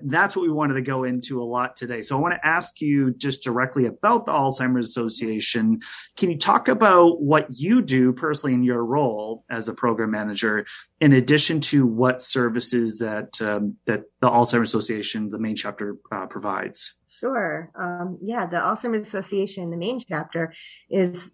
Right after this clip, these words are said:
Speaker 2: part of a network, right, of more than seventy chapters nationwide. And our vision, you know,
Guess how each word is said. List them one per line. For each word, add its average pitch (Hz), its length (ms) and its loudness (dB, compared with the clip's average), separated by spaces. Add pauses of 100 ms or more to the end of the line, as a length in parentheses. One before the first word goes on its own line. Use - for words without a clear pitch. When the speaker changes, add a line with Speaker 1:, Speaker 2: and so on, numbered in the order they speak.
Speaker 2:
part 262 180 6
of 220 60 6
a 190 60 2
network, - 540 -2 (200)
right, 175 300 -8
of 165 280 -6 (520)
more 185 120 -2
than 170 180 -2
seventy 151 520 -4 (540)
chapters 185 400 -2
nationwide. 135 680 -8 (320)
And 185 100 -4
our 180 40 0
vision, 233 400 -2
you 190 60 -2
know, 160 260 -4